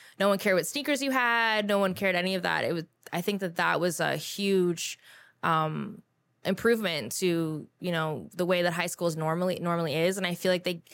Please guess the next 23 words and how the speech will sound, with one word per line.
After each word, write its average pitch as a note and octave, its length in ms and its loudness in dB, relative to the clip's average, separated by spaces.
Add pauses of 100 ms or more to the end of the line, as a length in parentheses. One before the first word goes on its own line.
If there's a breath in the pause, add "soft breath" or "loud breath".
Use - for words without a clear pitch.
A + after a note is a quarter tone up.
(220 loud breath)
the G3+ 80 0
teachers, C4+ 640 0
I'll F#3+ 180 2
say G3+ 200 -2
this F#3+ 280 -2 (140)
to G3+ 100 -4
this F#3+ 160 -2
day E3+ 220 -2
'cause - 120 -8
I F3 40 2
have D#3+ 220 0
some E3+ 120 -4
of E3 40 0
them D#3+ 120 -2
on D3+ 100 -4
Facebook, D3+ 480 -4 (760 loud breath)
the G#3+ 120 0
teachers C4 440 -2
treated A3 360 0
us G3 260 -2
like E3+ 200 0
little E3 240 2
adults. - 600 -6